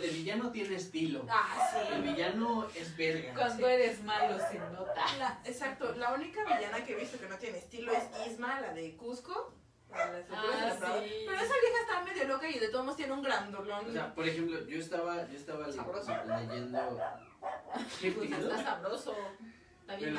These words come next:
Speaker 2: Caricatura,
Speaker 1: estaba,
Speaker 2: ¿verdad?
Speaker 1: estaba leyendo un libro que se llama La Guerra de los Dioses, de Pablo Andrés Wanderlich. Se los recomiendo. Y en este, o sea,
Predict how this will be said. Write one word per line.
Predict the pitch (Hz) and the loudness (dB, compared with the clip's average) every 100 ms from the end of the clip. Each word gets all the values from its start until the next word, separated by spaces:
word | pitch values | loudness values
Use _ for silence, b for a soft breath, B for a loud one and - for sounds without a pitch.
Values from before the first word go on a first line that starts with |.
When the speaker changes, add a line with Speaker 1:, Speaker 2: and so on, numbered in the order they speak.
| 208 | 0
Speaker 2:
Caricatura, | 208 202 240 247 | 0 0 2 2
Speaker 1:
estaba, | 208 160 | 2 0
Speaker 2:
¿verdad? | 214 247 | 0 0
Speaker 1:
estaba | - 185 | 2 2
leyendo | 185 151 151 160 | 2 0 0 -2
un | |
libro | 151 156 | -2 -6
que | |
se | 156 131 | -8 -6
llama | 123 131 | -6 -4
La | 113 | -4
Guerra | 117 123 | -4 -4
de | 120 | -6
los | - - | -8 -8
Dioses, | 120 123 - 220 233 | -6 -6 -4 -8 -8
de | 120 113 247 - 104 113 120 127 - - - - - - _ _ - - - - - - | -6 -4 -4 -4 -6 -6 -8 -10 -14 -20 -20 -20 -20 -20 _ _ -6 -4 -6 -12 -10 -8
Pablo | 127 123 120 | -4 -4 -4
Andrés | 120 127 123 | -6 -6 -6
Wanderlich. | 127 135 139 208 226 - - - 339 - - - - | -6 -6 -6 -8 -8 -10 -18 -20 -20 -20 -20 -20 -18
Se | - | -12
los | - | -12
recomiendo. | - 101 110 123 123 - - - - | -12 -12 -8 -6 -6 -8 -12 -10 -4
Y | 220 | 0
en | 214 202 | 0 0
este, | 180 180 185 180 | -2 -2 -2 -2
o | |
sea, | 131 | -4